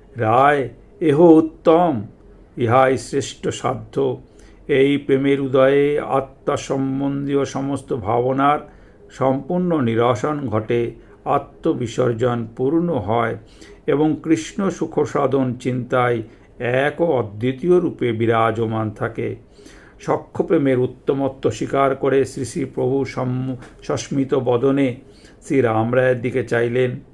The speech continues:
নয়নের করে আরও নিবিড়তর আস্বাদন লালসা ব্যক্ত করে স্নিগ্ধ কণ্ঠে বললেন, "রায়,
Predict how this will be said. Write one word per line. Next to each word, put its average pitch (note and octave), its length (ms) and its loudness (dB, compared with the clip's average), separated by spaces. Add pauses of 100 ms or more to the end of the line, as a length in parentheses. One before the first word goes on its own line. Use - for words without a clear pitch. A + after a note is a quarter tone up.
(560)
নয়নের B2+ 580 2
করে B2+ 300 2
আরও A#2+ 300 2
নিবিড়তর B2+ 760 0
আস্বাদন B2+ 680 -2
লালসা A#2+ 440 -2
ব্যক্ত A2+ 400 -4
করে A#2+ 460 -2 (280)
স্নিগ্ধ C3 540 -8
কণ্ঠে A#2 400 -4
বললেন, A2 580 -2 (380)
"রায়, G#2+ 400 -2